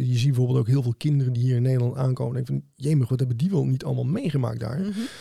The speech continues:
Speaker 1: Dat kun-, die kunnen toch gewoon uitgroeien tot hele gelukkige mensen die wel bijvoorbeeld bepaalde, ja, eh, dingen hebben meegenomen, een bepaald rugzakje,
Speaker 2: Mhm.
Speaker 1: eh, hebben. Ehm, waar als ik hier nu in Nederland, ik denk dat,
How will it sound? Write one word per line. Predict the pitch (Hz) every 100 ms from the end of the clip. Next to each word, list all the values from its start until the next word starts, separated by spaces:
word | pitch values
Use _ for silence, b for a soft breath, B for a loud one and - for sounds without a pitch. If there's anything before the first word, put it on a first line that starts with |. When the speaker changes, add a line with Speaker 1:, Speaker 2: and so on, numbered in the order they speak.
| B B B B B B B _
Speaker 1:
Dat | - 160 -
kun-, | - 151 143
die | 135
kunnen | 156 131
toch | 208
gewoon | - 123 -
uitgroeien | 170 147 131 120
tot | - 127
hele | 135 160 131
gelukkige | - 131 151 160 139 131
mensen | 123 151 196 131 135
die | 151 151
wel | 156 143
bijvoorbeeld | 127 131 139 170
bepaalde, | 185 160 - 135 127 127 -
ja, | 160
eh, | 139 135 139 117
dingen | 139 139 123
hebben | 131 131 131
meegenomen, | 147 160 151 156 147 147
een | 139
bepaald | 135 123
rugzakje, | 120 180 - 156 - 147 131 - B B
Speaker 2:
Mhm. | 202 180
Speaker 1:
eh, | 143 113
hebben. | 127 120 170 - b b b b
Ehm, | 147 143 139 135 139 139 - _ _ _ _
waar | 180 139 151 151
als | 156 147
ik | 147
hier | 143 127 139 175 160
nu | 147 156 143
in | 147 131
Nederland, | 139 156 160 147 135 131
ik | 135
denk | 143
dat, | 143